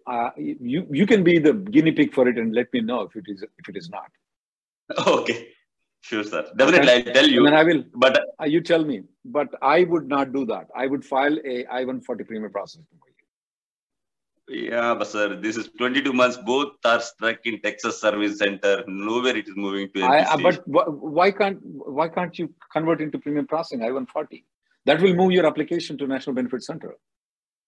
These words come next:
Speaker 2: Yeah, if that is the only, uh, because he filed R eight, four eighty-five J saying that please adjudicate based on the previous I one forty,
Speaker 1: I'm not,
Speaker 2: which was
Speaker 1: yeah, I,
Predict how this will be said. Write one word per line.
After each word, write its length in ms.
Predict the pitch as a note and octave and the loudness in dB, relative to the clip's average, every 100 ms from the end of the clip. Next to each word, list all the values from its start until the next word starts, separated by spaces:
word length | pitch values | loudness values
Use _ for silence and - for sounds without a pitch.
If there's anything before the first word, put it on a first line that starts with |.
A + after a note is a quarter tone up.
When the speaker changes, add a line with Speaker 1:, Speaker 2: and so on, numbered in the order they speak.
| _ _ _ | _ _ _
Speaker 2:
Yeah, 320 | G2 G#2+ G#2 - - _ _ - - | -4 0 0 -2 -12 _ _ -16 -6
if 260 | C#3+ C3+ A2 | -2 0 4
that 220 | A#2 A#2 | 4 6
is 100 | C#3+ | 4
the 80 | C3 | 4
only, 320 | A#2+ C3+ B2 - - - | 4 2 -2 -8 -16 -12
uh, 120 | A#2+ - | -12 -10
because 320 | - D3+ C3+ | -4 2 2
he 120 | C#3 - | 2 4
filed 260 | C#3+ F3+ | 6 8
R 200 | D3 D3+ | 8 6
eight, 140 | D#3+ D#3+ - | 4 0 -2
four 140 | C#3+ | 0
eighty-five 440 | D#3 D3+ - C3 A2+ | 2 2 2 2 2
J 400 | A#2+ D3+ A#2 A#2 | 0 0 2 0
saying 500 | - - A#2+ B2+ B2+ | -4 -2 -2 0 2
that 240 | A#2+ A#2+ - _ | 2 2 -4 _
please 200 | B2 C#3 | -6 -2
adjudicate 640 | B2+ G#2+ E3 C#3 C3 B2 A2+ | 0 -2 -4 -4 -4 -4 -4
based 200 | A#2 - | -4 -2
on 140 | A2 | -4
the 80 | G#2+ | -6
previous 400 | - A#2 B2+ B2 | -8 -6 -4 -2
I 120 | G#2+ | 0
one 200 | G#2+ A2+ | 0 -2
forty, 340 | A2 G#2+ - A2 | 0 -2 0 0
Speaker 1:
I'm 200 | F3 G3 | 2 4
not, 240 | A#3+ A#3 | 2 0
Speaker 2:
which 100 | E3+ - | -6 0
was 120 | G3+ | 4
Speaker 1:
yeah, 180 | A3 A3 | 4 4
I, 100 | F3 | 0